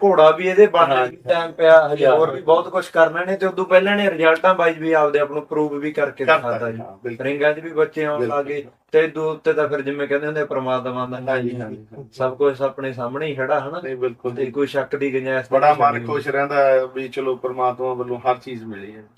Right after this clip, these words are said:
Speaker 1: ਹਾਂਜੀ।
Speaker 2: ਖੁਸ਼ ਹਾਂ ਆਪਾਂ ਇਸ ਗੱਲ ਤੇ ਵੀ ਮਹਾਰਾਜ ਨੇ ਇੰਨਾ ਚੰਗਾ ਘੋੜਾ ਆਪਾਂ ਨੂੰ
Speaker 1: ਹਾਂਜੀ।
Speaker 2: ਦਿੱਤਾ। ਪਰ ਹੁਣ ਇਹਦਾ ਲੋਕ ਫਾਇਦਾ ਲੈ ਲੈਣ।
Speaker 1: ਫਾਇਦਾ ਲੈ ਲੈਣ।
Speaker 2: ਹਾਂਜੀ, ਨਵੇਂ ਬੰਦੇ ਫਾਇਦਾ ਲੈ ਲੈਣ, ਜਿਹੜੇ ਮਤਲਬ ਕਿਸੇ ਨੇ, ਅਹ, ਉਹਨੂੰ ਚਾਹੀਦਾ ਵੀ ਏਦਾਂ ਦੇ ਬੱਚੇ ਹੋਣ, ਉਹ ਦੋ ਘੋੜੀਆਂ ਲਵੇ,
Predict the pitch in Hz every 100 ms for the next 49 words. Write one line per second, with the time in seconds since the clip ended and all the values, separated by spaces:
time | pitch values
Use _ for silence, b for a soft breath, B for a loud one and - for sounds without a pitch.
0 | 120 117 101 113 _ _ 127 117 117 117
1 | - 117 117 123 113 113 120 117 120 117
2 | 117 120 120 117 117 113 113 117 110 127
3 | 113 113 _ - 123 120 113 113 - -
4 | _ B B B 160 175 165 185 208 185
5 | 160 165 185 175 - 151 147 160 131 98
6 | 98 113 - 127 120 117 107 101 104 120
7 | 107 110 110 _ _ 139 147 147 143 143
8 | 139 135 131 131 127 127 131 127 120 -
9 | 131 131 127 123 123 127 123 131 127 123
10 | 120 - 127 127 135 147 147 143 143 151
11 | 143 143 135 139 135 127 147 139 151 143
12 | 139 139 147 127 131 131 127